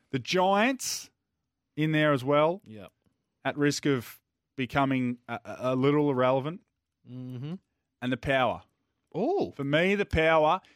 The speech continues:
Speaker 1: you can go one year too long, you can't go two years too long. So chase the dream. If it doesn't work, if you chase it again and it doesn't work, you find yourself in a hole. That's what we did. We made the grand final in twenty seventeen. We thought we could get back there in twenty eighteen. Didn't work.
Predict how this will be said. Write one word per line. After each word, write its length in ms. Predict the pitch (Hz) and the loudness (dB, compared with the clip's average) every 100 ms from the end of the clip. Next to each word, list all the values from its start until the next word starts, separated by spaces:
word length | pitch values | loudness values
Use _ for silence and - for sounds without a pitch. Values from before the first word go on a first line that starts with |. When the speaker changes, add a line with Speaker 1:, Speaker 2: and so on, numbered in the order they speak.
| _ | _
Speaker 1:
you 160 | 139 135 | -4 -2
can 160 | 147 | -2
go 260 | 139 156 180 | 2 4 4
one 260 | 170 180 180 | 2 0 0
year 160 | 175 | -2
too 240 | 165 175 170 | 0 0 0
long, 280 | 160 180 185 | 0 -2 -4
you 120 | 123 | -6
can't 320 | - 139 139 | -2 -2 0
go 180 | 143 135 | -2 -2
two 180 | - 127 | -4 -4
years 300 | 117 113 110 | -2 -4 -6
too 200 | 117 98 | -8 -6
long. 240 | 95 87 - _ _ - | -6 -10 -18 _ _ -4
So 80 | |
chase 380 | 117 156 156 180 | 0 2 2 0
the 100 | 196 | -4
dream. 440 | 151 175 196 247 226 | -2 0 0 -2 -6
If 80 | 127 | -12
it 100 | 120 | 0
doesn't 320 | 143 147 170 | 0 0 -2
work, 420 | 151 165 202 - _ _ _ _ _ - | 0 2 0 -2 _ _ _ _ _ -18
if 140 | 117 | -6
you 100 | 131 | -4
chase 380 | 117 151 156 170 | 0 4 4 4
it 80 | 185 | 0
again 360 | 180 185 202 208 | 2 2 2 2
and 100 | 202 | 0
it 120 | 185 | 2
doesn't 300 | 180 165 170 | 0 0 -2
work, 420 | 156 175 214 - | 2 2 2 -2
you 160 | 139 120 | -4 -4
find 320 | - 135 135 | -2 -2 -2
yourself 340 | 123 139 127 | 0 0 0
in 60 | 135 | -2
a 40 | 120 | 0
hole. 240 | 120 117 | 2 2
That's 200 | 143 - | 2 2
what 100 | 208 | 0
we 140 | 214 220 | 2 2
did. 240 | 220 269 - | 0 -2 -4
We 120 | 139 | 0
made 200 | 135 151 | 2 2
the 80 | 165 | 0
grand 220 | 170 165 | -2 0
final 260 | 165 165 | 0 0
in 60 | 165 | -2
twenty 240 | - 165 | -2 -2
seventeen. 460 | 160 170 156 156 185 - _ - | 0 -2 0 -2 -4 -12 _ -8
We 80 | 120 | 0
thought 220 | 147 151 | 2 2
we 80 | 143 | 0
could 200 | 151 131 _ _ | -2 -6 _ _
get 220 | - 151 - | -4 -2 2
back 240 | 151 - | 2 2
there 160 | 156 156 | -2 -2
in 80 | |
twenty 260 | 147 160 156 | -2 -2 2
eighteen. 360 | 147 147 170 156 | 2 0 -2 0
Didn't 260 | 151 156 | -2 0
work. 320 | 139 165 214 | 0 0 0